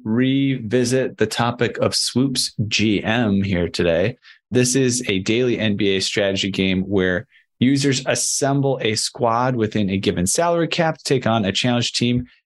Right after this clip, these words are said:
made up of real or imagined N B A lineups. I'll do a little screen share on this to kinda give you guys an idea of what's going on there. So this is the overview of,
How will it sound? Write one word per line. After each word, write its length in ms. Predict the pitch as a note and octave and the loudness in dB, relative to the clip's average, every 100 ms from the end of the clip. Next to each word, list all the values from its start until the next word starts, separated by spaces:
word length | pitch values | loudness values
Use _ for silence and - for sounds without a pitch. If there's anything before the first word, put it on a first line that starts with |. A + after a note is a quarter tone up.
| - | 0
made 240 | G#2+ B2 | 2 4
up 200 | A#2+ A#2+ - | 0 -2 0
of 220 | G#2+ G2 | 0 0
real 460 | G#2+ F#2 G2+ C3+ C3 | -2 0 2 2 2
or 300 | B2 G#2+ G2 | 2 2 2
imagined 600 | F#2 G#2 G#2 G2+ F#2+ E2+ | 0 0 0 0 -2 -2
N 220 | - G#2 G2+ | 0 0 2
B 340 | F#2+ F#2+ F#2+ | 2 2 0
A 60 | F#2+ | 0
lineups. 680 | G2 A#2 G2+ F2+ C3+ - - _ _ | 0 0 0 0 -2 -6 -10 _ _
I'll 80 | A2+ | -2
do 120 | A#2 | 0
a 60 | B2+ | 2
little 200 | A#2 G#2+ | 2 2
screen 340 | - - A2 | 0 0 0
share 320 | G#2 - F#2+ F2 | 0 0 0 0
on 160 | E2 | 0
this 200 | F2 F#2+ - | 0 -2 -2
to 100 | F#2+ | -2
kinda 460 | G2 F#2 F2 - - _ - | -2 0 -2 -4 -10 _ -2
give 140 | F#2 | 0
you 100 | F#2 | 2
guys 260 | F#2 F2 F2 | 2 2 0
an 120 | E2+ | 0
idea 320 | E2 E2+ F#2 | 0 0 0
of 80 | F2 | 0
what's 180 | F2 - | -2 -2
going 280 | G2+ F2 F2 | 0 2 2
on 200 | G#2 E2 | 0 0
there. 260 | E2 A#2 C3 _ _ _ - | 0 0 -4 _ _ _ -4
So 140 | - | 0
this 180 | B2 D#3+ | 0 2
is 140 | D#3+ | 0
the 80 | A#2 | 2
overview 540 | B2+ A#2+ G#2+ G#2+ G#2+ | 0 0 0 0 0
of, 140 | G#2 | 0